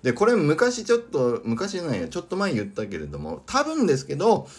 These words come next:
僕が早生まれだったせいで、その早生まれトラウマみたいなね、あの、刷り込み。僕は人より劣っているんだみたいな状況をずっとこう、幼少期に、あの、経験した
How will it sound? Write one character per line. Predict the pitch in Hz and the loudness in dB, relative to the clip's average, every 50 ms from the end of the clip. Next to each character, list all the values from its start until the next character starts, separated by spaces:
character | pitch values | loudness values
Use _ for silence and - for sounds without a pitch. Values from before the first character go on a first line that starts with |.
| - - - - - | -20 -20 -20 -4 0
僕 | 139 147 143 165 | 0 0 0 2
が | 160 165 165 | 2 2 2
早 | - - - 143 185 240 269 277 | 2 0 2 4 4 4 4 2
生 | 277 | 2
ま | 269 269 233 156 | 2 2 2 2
れ | 127 | 2
だ | 117 107 104 | 2 0 -2
っ | 101 | -2
た | - 92 85 | -4 -8 -8
せ | - - 139 131 120 | -6 -4 -2 -2 0
い | 104 | 0
で、 | 110 135 151 135 95 73 - - - - - _ _ - | 0 0 0 0 0 -2 -6 -12 -20 -20 -20 _ _ -8
そ | - 156 151 | -4 -2 0
の | 151 151 147 143 139 | 2 2 4 2 2
早 | 139 147 156 196 226 240 | 4 4 4 6 6 4
生 | |
ま | 233 240 240 | 4 4 6
れ | 233 226 | 4 4
ト | 220 220 202 | 4 4 2
ラ | 208 202 | 4 4
ウ | 190 | 4
マ | 151 127 104 | 4 2 2
み | 95 82 | 0 -2
た | 80 73 | -4 -8
い | 71 | -8
な | 71 73 | -8 -6
ね、 | 98 123 143 143 - - _ _ _ | -4 -4 -4 -4 -6 -12 _ _ _
あ | - 92 | -6 -2
の、 | 98 98 95 | -2 0 0
刷 | 98 - 151 | 0 0 0
り | 160 165 | 0 2
込 | 160 151 | 0 0
み。 | 143 135 120 - - - - _ _ - | 2 0 0 -2 -6 -12 -20 _ _ -2
僕 | 92 120 143 143 - 220 | 0 0 0 4 6 6
は | 214 202 190 | 6 6 6
人 | 180 - - - 202 | 4 0 0 2 2
よ | 214 196 | 2 4
り | 139 | 4
劣 | 113 110 113 175 | 2 4 2 0
っ | - - - | 0 0 0
て | 175 175 | 0 0
い | 160 | 0
る | 175 | -2
ん | 165 143 | -2 -2
だ | 117 101 | -2 -2
み | 92 92 | -4 -6
た | - 82 | -6 -8
い | 78 80 | -8 -6
な | 80 90 90 87 69 - - - - - _ | -6 -6 -6 -6 -8 -14 -18 -20 -20 -20 _
状 | - 127 135 143 | 0 2 2 2
況 | 143 143 160 151 147 | 2 2 4 4 4
を | 139 131 | 4 4
ず | 110 131 165 | 2 0 -2
っ | 165 - - _ | -2 -4 -8 _
と | - 180 175 | -4 -4 -2
こ | 170 175 175 175 170 170 | 0 2 4 6 4 4
う、 | 165 127 | 2 2
幼 | 107 120 139 160 170 170 | 2 2 4 4 4 4
少 | 170 185 185 170 | 2 0 -2 -2
期 | - - 110 | -2 -4 -4
に、 | 98 90 85 82 76 71 67 64 - - | -4 -4 -4 -6 -8 -10 -14 -16 -14 -12
あ | - 92 | -10 -8
の、 | 92 90 | -8 -8
経 | - - 131 131 131 | -4 -2 -2 -2 -2
験 | 135 135 135 135 | -2 -2 -2 -2
し | 135 135 | -2 -2
た | 135 131 127 123 - | -4 -4 -4 -4 -6